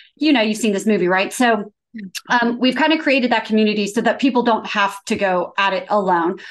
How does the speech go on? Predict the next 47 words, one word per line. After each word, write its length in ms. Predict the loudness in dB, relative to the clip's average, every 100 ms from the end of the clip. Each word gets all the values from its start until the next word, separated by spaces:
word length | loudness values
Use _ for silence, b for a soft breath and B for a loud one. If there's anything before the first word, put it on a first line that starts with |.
| B B
But 180 | 2
it's 180 | 2 0
really, 460 | -2 2 4 4 2
really 280 | 2 0 -2
hard 420 | 0 2 2 0
to 100 | -2
look 200 | -2 -2
yourself 520 | -4 0 0 0 -4
in 140 | -2
the 180 | 0 0
eye 260 | 0 0 0
and 260 | -2 -4
say, 280 | -4 -2 0
like, 340 | 0 -2 -2 0
Enough 280 | 2 2 0
is 120 | -4
enough. 440 | -2 -2 -4 -12 -20 _ _ b b b b
I 140 | 0
am 140 | 4 4
doing 260 | 4 0 0
something 540 | -2 -2 0 -2 0
that 440 | 0 0 -2 -8 -14 _ _ _ _ -4
I 100 | -4
can 140 | -2
be 100 | -4
paying 260 | -2 0 0
an 100 | 0
admin 380 | 0 -2 -2 -4
to 60 | -4
do. 300 | -6 -8 -12 _ B B
This 220 | 0 2
is 160 | 0 0
ridiculous. 840 | -2 -2 -4 -4 -6 -4 -6 -2
You 80 | 0
know, 100 | 2
so 140 | 2
one 160 | 2 2
of 60 | 2
the 160 | 0
first 240 | 0 0 0
things 200 | -2 0
that 180 | -2
we 80 | -4
kind 220 | -6 -6
of 60 | -6
look 300 | -2 0 0
at 240 | 0 -2